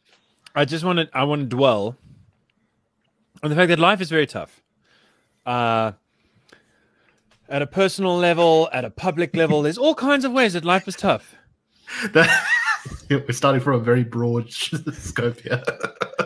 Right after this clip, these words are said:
Speaker 1: I mean, I'll say, okay, so in the last two weeks, right? I mean, in the same period that we're gonna be covering, G D P numbers came out and employment numbers came out, and I have been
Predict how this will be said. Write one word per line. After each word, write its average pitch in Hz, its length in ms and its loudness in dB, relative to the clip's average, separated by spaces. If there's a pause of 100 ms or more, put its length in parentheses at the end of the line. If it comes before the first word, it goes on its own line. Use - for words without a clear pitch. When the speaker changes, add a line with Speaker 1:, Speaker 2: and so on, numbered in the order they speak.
(280)
Speaker 1:
I 202 60 4
mean, 220 180 2
I'll 220 180 4
say, 170 500 4
okay, 170 200 0
so 175 120 -4
in 165 60 -2
the 165 60 0
last 196 240 2
two 220 120 -6
weeks, 240 280 -8
right? 151 220 0 (240)
I 147 60 0
mean, 160 160 0
in 156 80 0
the 160 80 0
same 190 260 -2
period 180 280 0
that 131 80 -2
we're 131 100 -6
gonna 131 120 -8
be 123 100 -8
covering, 113 480 -6 (1500)
G 131 220 0
D 170 100 -2
P 170 180 -4
numbers 147 280 -2
came 139 280 -6
out 131 320 -4 (420)
and 139 480 -2
employment 139 460 -4
numbers 117 260 -4
came 107 280 -8
out, 98 300 -10 (440)
and 131 140 -6
I 156 200 2
have 165 220 0
been 135 420 -2